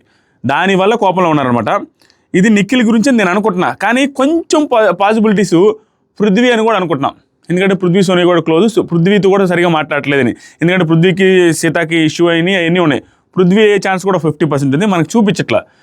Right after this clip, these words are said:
ఎపిసోడ్లో అయితే ఈ పర్సన్ గురించి మాట్లాడుతుంటే ఆ పర్సన్ని ఫొటోస్ తీసుకుంటారు.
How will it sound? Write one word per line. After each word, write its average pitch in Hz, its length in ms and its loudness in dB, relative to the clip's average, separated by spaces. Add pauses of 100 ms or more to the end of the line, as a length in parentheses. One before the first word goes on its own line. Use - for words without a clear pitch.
(140)
ఎపిసోడ్లో 214 340 2
అయితే 208 200 0
ఈ - 20 2
పర్సన్ 202 300 -2
గురించి 196 160 2
మాట్లాడుతుంటే 185 420 0
ఆ 226 80 0
పర్సన్ని 170 760 -2
ఫొటోస్ 170 260 0
తీసుకుంటారు. 113 420 -4